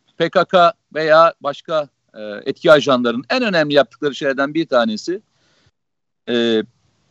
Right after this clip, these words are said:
kazanamayacakları bir savaş olduğunu biliyorlar. Yani Türkiye Cumhuriyeti Devleti'ni asla ve asla yenemezler. Yani,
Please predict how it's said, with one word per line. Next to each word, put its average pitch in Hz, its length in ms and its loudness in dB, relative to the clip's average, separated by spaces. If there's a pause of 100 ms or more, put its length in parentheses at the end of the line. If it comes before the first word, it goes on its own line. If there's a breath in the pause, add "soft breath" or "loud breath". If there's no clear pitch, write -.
kazanamayacakları 185 920 2
bir 175 60 -8
savaş 185 320 -4
olduğunu 165 280 -8
biliyorlar. 139 400 2
Yani 143 200 4
Türkiye 190 360 -2
Cumhuriyeti 139 420 -2
Devleti'ni 131 520 2 (600)
asla 170 460 6
ve 156 40 6
asla 147 320 0
yenemezler. 98 500 -8
Yani, 131 440 0